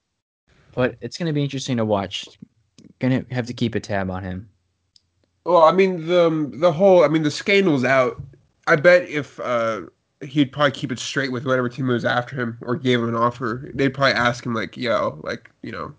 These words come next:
Speaker 2: give us the actual deal with you and your hitting ability."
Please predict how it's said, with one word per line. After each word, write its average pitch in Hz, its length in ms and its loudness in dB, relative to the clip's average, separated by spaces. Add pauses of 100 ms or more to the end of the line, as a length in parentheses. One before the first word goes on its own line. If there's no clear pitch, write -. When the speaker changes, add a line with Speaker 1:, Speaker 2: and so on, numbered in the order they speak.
(600)
Speaker 2:
give 143 180 2
us 135 120 0
the 135 220 0 (140)
actual 127 720 -2 (260)
deal 135 200 4
with 123 180 -2
you 127 300 2
and 117 360 -2
your 127 200 -8
hitting 127 240 0
ability." 104 520 -2